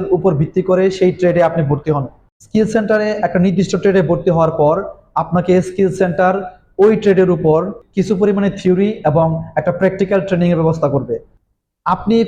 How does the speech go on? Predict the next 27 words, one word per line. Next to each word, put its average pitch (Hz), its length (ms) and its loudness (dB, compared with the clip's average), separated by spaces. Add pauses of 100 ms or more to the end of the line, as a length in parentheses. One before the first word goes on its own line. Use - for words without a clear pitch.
কত 220 280 2
দ্রুত 196 280 0
পারফেক্ট 175 540 0
হবেন 160 320 -2
বা 143 220 -2
কত 190 240 -2
দ্রুত 185 280 0
পরীক্ষা 190 400 0
দিতে 165 180 -2
পারবেন, 151 380 -2 (200)
কয় 196 140 2
মাসের 185 300 0
মধ্যে 175 340 0
স্কিল 190 360 -2
ট্রেনিং 180 220 0
সেন্টারটা 170 300 -2
শেষ 175 220 -4
করতে 175 240 -2
পারবেন, 147 340 0 (320)
এটা 165 140 -2
সমস্তটা 190 440 0
নির্ভর 175 280 2
করব 180 360 0
ওই 180 140 4
ট্রেনিং 160 300 0
সেন্টারের 147 320 -2
উপরে। 135 280 0